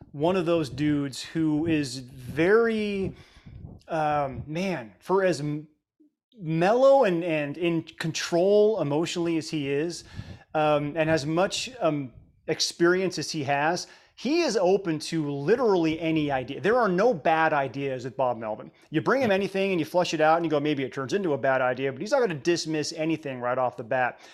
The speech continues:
And with this coaching staff, man, he, he's just got so many dudes who are hungry baseball people.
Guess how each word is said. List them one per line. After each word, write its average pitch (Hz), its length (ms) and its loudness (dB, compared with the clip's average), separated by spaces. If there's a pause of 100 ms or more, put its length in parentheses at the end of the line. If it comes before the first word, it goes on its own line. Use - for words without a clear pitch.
(240)
And 160 220 2
with 160 140 0
this 254 160 -4
coaching 185 400 -2
staff, 139 340 -2
man, 135 260 -8
he, 185 380 -10
he's 233 240 -4
just - 260 -4
got 160 240 2
so 180 400 0
many 214 300 -2
dudes 160 460 -2
who 147 140 -2
are 135 140 2 (360)
hungry 202 720 -2
baseball 151 640 0
people. 135 540 -6